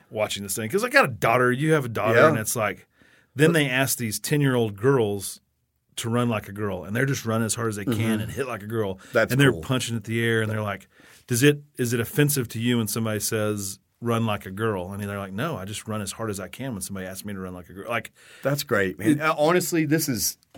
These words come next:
Speaker 2: this sounds super cheesy and sappy, but, uh, like, you're telling me this story,
Speaker 1: Yeah.
Speaker 2: and we're sitting in some dumb studio hanging
Speaker 1: Right.
Speaker 2: out.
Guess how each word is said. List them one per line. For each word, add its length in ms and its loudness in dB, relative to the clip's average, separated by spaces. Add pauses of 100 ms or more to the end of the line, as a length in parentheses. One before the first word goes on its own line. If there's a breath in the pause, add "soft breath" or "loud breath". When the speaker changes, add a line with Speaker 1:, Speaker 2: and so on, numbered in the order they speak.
(140)
Speaker 2:
this 180 0
sounds 260 4
super 340 -2 (120)
cheesy 340 -2
and 120 -2
sappy, 320 -4
but, 180 -10 (260)
uh, 60 -6
like, 180 2
you're 160 4
telling 300 4
me 80 2
this 180 0
story, 640 -2
Speaker 1:
Yeah. 220 -2 (100)
Speaker 2:
and 80 -8
we're 80 -6
sitting 220 -6
in 80 -6
some 260 -6 (180)
dumb 260 -4
studio 580 -8
hanging 120 -4
Speaker 1:
Right. 160 0
Speaker 2:
out. 220 -8